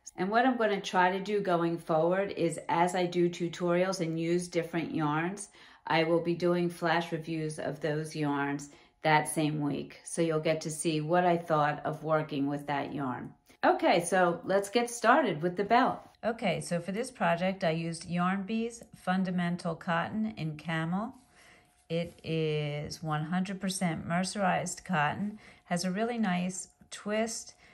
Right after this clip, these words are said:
and a stiffer feel to it, which is what I was looking for. I wanted that macrame kind of feel to the project. Aside from that, I used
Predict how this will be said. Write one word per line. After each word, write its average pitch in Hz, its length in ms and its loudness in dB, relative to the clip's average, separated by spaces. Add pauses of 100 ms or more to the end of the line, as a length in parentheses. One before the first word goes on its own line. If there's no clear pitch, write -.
(160)
and 226 140 -2
a 240 60 -2
stiffer 240 460 -4
feel 175 400 -2
to 156 220 -4
it, 147 220 -4
which - 180 -8
is 160 160 -6
what 180 100 2
I 180 100 4
was 175 200 0
looking 156 320 -4
for. 151 180 -6
I 143 80 0
wanted 160 360 -4
that - 280 -4
macrame 147 720 -6
kind 147 300 -8
of 139 160 -10
feel 139 440 -6
to - 160 -14
the - 100 -10
project. 127 720 -6 (640)
Aside 185 400 0
from 175 160 0
that, 208 400 -2 (520)
I 165 140 -2
used 165 640 -4